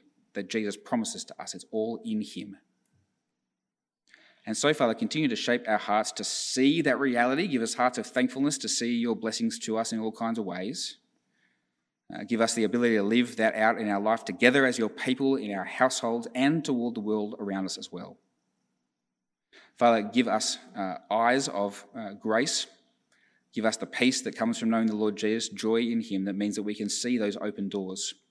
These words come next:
when they're before us, and give us the courage to walk through them. Help us not to expect, uh, to change the world in our own, uh, in our own time and in our own power,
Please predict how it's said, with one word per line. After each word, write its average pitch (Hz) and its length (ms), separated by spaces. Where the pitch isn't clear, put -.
when 104 140
they're 98 100
before 92 380
us, - 260
and 98 80
give 104 100
us 107 140
the 104 80
courage 98 380
to 104 60
walk 92 240
through 95 200
them. 90 220
Help 120 140
us 117 100
not 127 160
to 120 180
expect, - 500
uh, 101 80
to 104 140
change 135 400
the 117 80
world 139 360
in 110 160
our 107 200
own, 127 360
uh, 101 200
in 107 80
our 107 160
own 123 120
time 113 380
and 120 80
in 101 60
our 104 160
own 107 80
power, 110 420